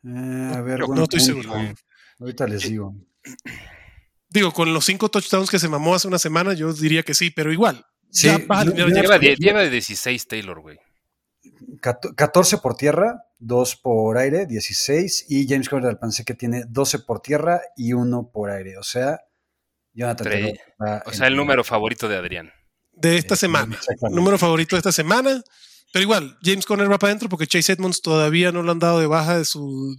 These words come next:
Speaker 2: de su reserva de lesionados. Y yo no creo que juegue este partido. Así que va James Conner y ningún otro corredor de,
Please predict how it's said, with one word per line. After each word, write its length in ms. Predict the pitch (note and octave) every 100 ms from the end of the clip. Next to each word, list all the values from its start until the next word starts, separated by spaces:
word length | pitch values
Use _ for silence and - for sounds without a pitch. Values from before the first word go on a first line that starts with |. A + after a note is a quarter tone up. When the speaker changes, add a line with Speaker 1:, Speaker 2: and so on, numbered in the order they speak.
| C3+
Speaker 2:
de 200 | D3 C#3
su 120 | D3+
reserva 400 | C#3 C3+ D#3+ F3+
de 60 | E3
lesionados. 680 | D3 D3+ E3 G3 A#3+ A3 - _ _ _ _ _ _ _
Y 260 | E3+ D#3+
yo 160 | C#3+ C#3+
no 80 | D3+
creo 140 | D3
que 80 | C#3
juegue 160 | A#2+ B2+
este 140 | D3+
partido. 520 | D3+ - G3 G#3 G#3 _ _ _ _ _ -
Así 180 | -
que 140 | F#3 E3
va 120 | D#3+
James 220 | E3 D#3+
Conner 320 | F#3+ F#3+ G3 -
y 120 | E3+
ningún 260 | E3 F3
otro 160 | F3+ F3+
corredor 420 | E3 C#3+ D3 D#3
de, 360 | D3+ D3+ B2